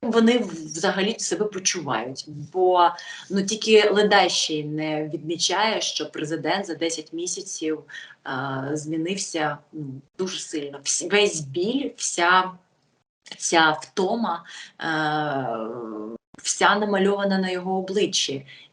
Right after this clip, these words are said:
І як Олена, мені цікаво, що вона про це думає. Його, можливо, там, йому потрібна яка-, приймає він вітаміни?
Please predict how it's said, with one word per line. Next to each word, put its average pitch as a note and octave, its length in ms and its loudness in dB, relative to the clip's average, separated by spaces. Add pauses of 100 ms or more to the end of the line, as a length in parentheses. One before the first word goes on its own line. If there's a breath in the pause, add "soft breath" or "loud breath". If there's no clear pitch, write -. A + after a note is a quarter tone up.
І D#3 300 -2
як E3+ 300 2
Олена, D#3+ 560 -2
мені D3+ 220 -4
цікаво, C#3+ 920 -8
що - 220 -2
вона F#3+ 220 0
про - 140 -6
це - 200 -8
думає. D#3 560 -8
Його, D#3+ 340 -6
можливо, F#3 680 0 (360 loud breath)
там, C3 320 -10 (240)
йому D#3+ 380 -4
потрібна F#3+ 560 -4
яка-, D#3 420 -4 (460)
приймає A#3 420 6
він G3 180 4
вітаміни? C#3+ 640 -2